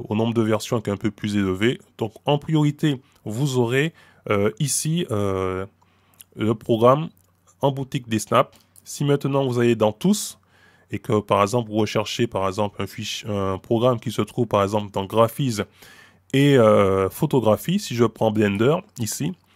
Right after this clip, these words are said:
ce sera le Blender qui se trouve dans les dépôts. Si je recherche maintenant Blender comme programme, il va me proposer en priorité le Blender,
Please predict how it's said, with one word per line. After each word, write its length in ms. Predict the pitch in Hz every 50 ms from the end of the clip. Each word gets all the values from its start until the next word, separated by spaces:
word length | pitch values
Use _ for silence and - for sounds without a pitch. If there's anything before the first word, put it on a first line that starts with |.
| _ _ _ _ _
ce 160 | - - 113
sera 220 | - - - 147 135
le 100 | 117 110
Blender 520 | 107 113 113 110 110 110 131 147 160 170 160 -
qui 100 | 135 123
se 100 | - 107
trouve 380 | - - - 170 170 139 123
dans 180 | 110 107 151 170
les 140 | 170 165 151
dépôts. 320 | 151 147 - - - - - _ _ _ _ _ _ _ _ _ _
Si 160 | - - 117
je 100 | 110 123
recherche 500 | 120 123 127 127 - - 143 131 - -
maintenant 540 | 120 117 113 - 127 117 120 120 117 110 - _ _ _ _ _ _
Blender 580 | 107 101 104 117 123 127 127 120 127 123 113 98 - 104 - _ _ _ _ _ _ _ _ _ _ _ _ _ _ _ _ _ _ -
comme 240 | 117 117 113 107 -
programme, 480 | - 107 98 95 101 120 147 165 165 - _ _ - - - _ _ _ _ _ -
il 200 | 135 135 131 113
va 260 | 120 123 135 - - -
me 280 | 120 120 127 131 143 143
proposer 720 | 139 - 139 131 - - - 123 123 117 120 120 117 - - _
en 140 | 139 143 147
priorité 800 | 147 - - 151 135 127 120 110 104 - - - 131 143 147 - _ _ _ _ -
le 200 | 113 110 113 104
Blender, 500 | 101 107 107 104 104 101 113 123 139 147